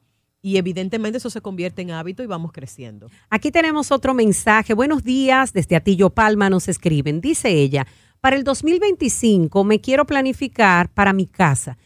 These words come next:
Speaker 2: pero tengo miedo a las circunstancias que puedan pasar en ese lapso de tiempo. ¿Qué puedo hacer?". Temor.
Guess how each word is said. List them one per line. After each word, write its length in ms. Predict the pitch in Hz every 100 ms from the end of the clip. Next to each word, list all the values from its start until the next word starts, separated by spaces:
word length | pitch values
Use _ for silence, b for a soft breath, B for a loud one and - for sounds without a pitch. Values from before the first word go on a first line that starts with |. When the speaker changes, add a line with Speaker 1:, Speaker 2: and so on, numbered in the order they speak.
| _ _
Speaker 2:
pero 220 | 247 233
tengo 340 | 226 262 285 302
miedo 400 | 262 269 302 320
a 60 |
las 140 | 269 196
circunstancias 800 | 220 196 208 - 226 240 269 240
que 120 | 208
puedan 320 | 208 214 226
pasar 320 | 208 - 214
en 80 | 208
ese 240 | 196 -
lapso 360 | 190 180 - 208
de 120 | 185
tiempo. 500 | 147 175 165 143 170
¿Qué 160 | - 226
puedo 400 | - 220 220 202
hacer?". 460 | 135 - 143 123 - _ _ _ _ _ _
Temor. 640 | - 175 175 208 170 139 123